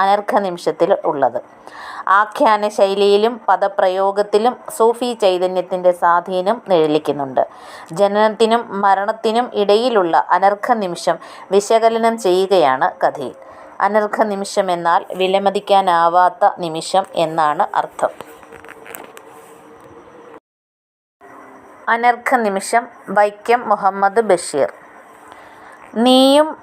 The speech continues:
ഞാനും എന്നുള്ള യാഥാർത്ഥ്യത്തിൽ നിന്ന് അവസാനം നീ മാത്രമായി അവശേഷിക്കാൻ പോവുകയാണ്. നീ മാത്രം. യാത്രയ്ക്കുള്ള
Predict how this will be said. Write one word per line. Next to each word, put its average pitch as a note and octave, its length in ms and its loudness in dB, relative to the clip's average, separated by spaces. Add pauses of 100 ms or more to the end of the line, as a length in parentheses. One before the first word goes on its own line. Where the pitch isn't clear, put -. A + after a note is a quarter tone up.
(160)
ഞാനും A3 480 2 (300)
എന്നുള്ള A3+ 380 2 (180)
യാഥാർത്ഥ്യത്തിൽ G#3 880 2
നിന്ന് D3+ 320 0 (580)
അവസാനം C4+ 580 2 (200)
നീ C4 160 2 (240)
മാത്രമായി A3+ 760 2 (240)
അവശേഷിക്കാൻ A3 840 0 (120)
പോവുകയാണ്. D3 600 -2 (600)
നീ G3 80 2 (160)
മാത്രം. D3+ 380 2 (680)
യാത്രയ്ക്കുള്ള C#4+ 680 2